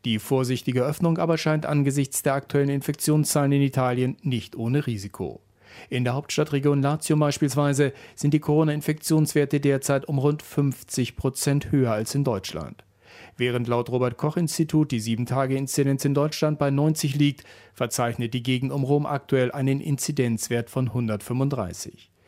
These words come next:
In der Lombardei liegt er bei hundertsechsundzwanzig, in Venetien sogar bei hundertdreiundvierzig. Das ist so viel wie in Sachsen-Anhalt,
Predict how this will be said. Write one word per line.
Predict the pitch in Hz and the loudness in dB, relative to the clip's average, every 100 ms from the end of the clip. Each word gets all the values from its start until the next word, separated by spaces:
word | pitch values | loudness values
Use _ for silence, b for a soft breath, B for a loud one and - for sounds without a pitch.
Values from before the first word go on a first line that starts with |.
| B B | B B
In | 127 117 | -4 -2
der | 110 | -2
Lombardei | 110 110 107 131 143 | -2 -2 0 0 0
liegt | 143 147 | 0 0
er | 147 | 0
bei | 143 | 0
hundertsechsundzwanzig, | 143 147 143 147 - 139 147 139 131 135 B B - | 2 0 0 -2 -2 -2 0 0 0 -2 B B -4
in | 151 | 0
Venetien | 165 156 143 143 135 | 4 4 2 2 2
sogar | 135 135 131 | 2 2 0
bei | 135 | 0
hundertdreiundvierzig. | 139 139 143 120 120 135 - 123 - - - - - | 0 0 0 -2 0 0 -2 -4 -6 -10 -14 -18 -8
Das | 110 - | -6 -4
ist | 156 | -2
so | 139 | -2
viel | 123 156 143 | -2 0 2
wie | 143 | 4
in | 139 | 2
Sachsen-Anhalt, | 139 135 160 147 147 147 135 | 2 0 0 2 2 2 0